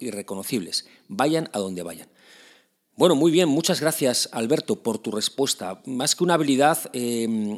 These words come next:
esto es un trabajo, ¿no? El tema de encontrar un proyecto de trabajo que, que te ilusione, ¿no? En el que puedas poner en práctica to-, todas esas competencias que tienes.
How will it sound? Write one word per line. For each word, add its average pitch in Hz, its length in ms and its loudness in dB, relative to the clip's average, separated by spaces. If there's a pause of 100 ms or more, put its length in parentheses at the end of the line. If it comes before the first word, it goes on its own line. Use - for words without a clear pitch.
(120)
esto 127 600 -4 (200)
es - 380 0
un 139 180 0
trabajo, 113 420 2
¿no? 113 220 -4
El 107 240 -2
tema 127 220 -2
de 135 80 0
encontrar 123 580 -2
un 123 100 -6
proyecto 127 300 0
de 117 80 0
trabajo 120 480 -4 (320)
que, 95 640 -6
que 107 120 -6
te 101 100 -10
ilusione, 92 420 -8
¿no? 104 100 -6
En 107 40 -4
el 101 60 -8
que 92 100 -10
puedas 110 300 -4
poner 110 220 -4
en 104 100 -4
práctica 110 440 -8
to-, 110 320 -6 (120)
todas 113 260 -4
esas - 160 -4
competencias 107 520 -6
que 92 100 -14
tienes. 92 340 -10